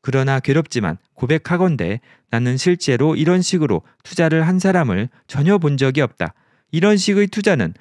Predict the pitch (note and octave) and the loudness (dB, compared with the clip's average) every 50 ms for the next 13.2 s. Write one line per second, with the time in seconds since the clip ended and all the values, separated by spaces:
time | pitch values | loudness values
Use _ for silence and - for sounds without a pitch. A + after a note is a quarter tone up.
0 | _ _ _ _ - - A#3 A#3+ B3 B3 A#3+ A#3 A3+ A3 G#3 G#3+ A3 G#3+ G3 - | _ _ _ _ -6 -2 0 0 2 2 2 4 4 4 4 4 2 2 0 0
1 | D3 D3+ D3+ D3+ D#3+ D#3 D#3+ D#3 C#3+ C#3 - - B2+ G2+ F2+ E2+ G2+ A#2+ - - | 2 2 4 4 2 2 2 2 0 -2 0 0 0 0 0 -2 -2 -4 -4 0
2 | E3+ E3+ E3+ D#3 C#3+ B2+ C3+ D#3 C#3+ - A2+ G2 E2+ F2+ - _ _ _ _ - | 2 2 2 2 2 2 2 2 0 -2 -2 -2 -4 -4 -8 _ _ _ _ -6
3 | - E3 D#3 - - D#3+ D#3 E3+ E3 C#3+ C#3+ C3+ C#3 - - D#3+ C#3+ A2+ - G2 | -2 0 0 0 0 0 0 0 0 2 2 0 0 0 0 0 -2 -2 -4 -6
4 | E2 E2+ - _ _ _ _ _ _ _ - C3+ C#3+ D3+ D3 - - F3 E3 - | -8 -8 -12 _ _ _ _ _ _ _ -2 0 0 0 0 0 0 0 0 0
5 | F#3 F3+ G#3 F#3+ F3+ E3 C#3 D#3 D#3 C#3 C3 C#3 C#3 D3+ D3+ D3 - C#3+ B2+ D3+ | 0 0 2 2 2 2 2 2 4 4 4 4 2 2 0 -2 -4 -2 -2 0
6 | D#3 D3+ C#3+ - E3+ D3+ D3+ E3+ F#3+ F#3+ D3+ G#2+ F2+ A2 C#3 - _ _ _ _ | 0 0 0 -2 0 0 2 2 2 2 2 0 0 -2 -4 -8 _ _ _ _
7 | _ - A#2+ A#2 A2+ C3 D#3 E3 - - G3+ G3 G3+ G3+ F#3+ E3 C3 B2 D3 D3+ | _ -2 0 0 2 0 0 0 0 0 0 2 2 2 2 2 0 0 -2 -2
8 | D3 C3 B2 - - - F#2+ - _ _ _ _ _ _ _ - - G3 - - | -2 -2 -4 -4 -2 -4 -4 -4 _ _ _ _ _ _ _ -6 -4 -4 0 2
9 | G3+ G3 G3 G3 G3 E3+ E3 E3+ E3+ C#3 G#2+ G2+ A2+ - D3 D#3+ E3+ E3 - F3+ | 2 4 4 4 4 4 4 4 4 4 4 2 0 0 -2 -4 -2 0 0 0
10 | D3+ B2 - - C3 C3 - D3+ D3 - E3+ - - E3+ D#3+ D#3 D3+ D3+ E3 D#3+ | 0 0 -2 -6 -6 -2 -2 -2 -2 -2 -4 -4 -2 0 0 0 0 0 0 -2
11 | A2 - E2 - _ _ _ _ _ - - F#3 F3+ F3+ F3 F3 D#3+ E3+ D#3 F3 | 0 -2 -4 -6 _ _ _ _ _ -6 -2 0 0 2 2 2 0 0 2 0
12 | F3 D3 - C#3 C3 C#3 D3+ C#3 D3 D3+ D3 C#3+ - G3 G3+ F#3 D#3 D3 - - | 0 0 -2 -2 0 0 0 0 0 0 0 0 0 0 2 2 2 0 -2 -2
13 | E2+ E2 F#2+ B2 | -2 -2 -2 -4